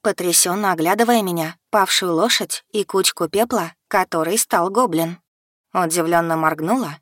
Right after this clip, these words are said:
и рухнула на земь. Я быстро влила собранную магию в лошадь, чтобы сдвинуть её. Выбралась из-под туши и бросилась к девушке. «Мира!» —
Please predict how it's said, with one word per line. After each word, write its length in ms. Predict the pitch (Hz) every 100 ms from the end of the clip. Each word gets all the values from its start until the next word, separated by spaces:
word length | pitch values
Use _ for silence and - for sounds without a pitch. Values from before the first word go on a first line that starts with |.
| _
и 160 | 214 208
рухнула 480 | 311 - 208 170
на 180 | 160 151
земь. 260 | 151 151 151 _ _ _ _ _
Я 200 | 196 175
быстро 380 | 165 180 - 175
влила 320 | 170 170 165
собранную 500 | 180 196 175 165 165
магию 360 | 156 180 202 240
в 60 |
лошадь, 520 | 285 220 - 175 - -
чтобы 440 | - - 185 180 196
сдвинуть 460 | 196 277 254 -
её. 320 | 175 160 151 - _ _ _
Выбралась 580 | 180 180 175 170 170 165
из-под 340 | 170 - 160 -
туши 420 | 240 - 156 170 -
и 120 | 202
бросилась 500 | 190 262 - 202 160
к 60 | 156
девушке. 560 | 160 151 151 - 165 - _ _ _ _ -
«Мира!» — 520 | 247 247 240 233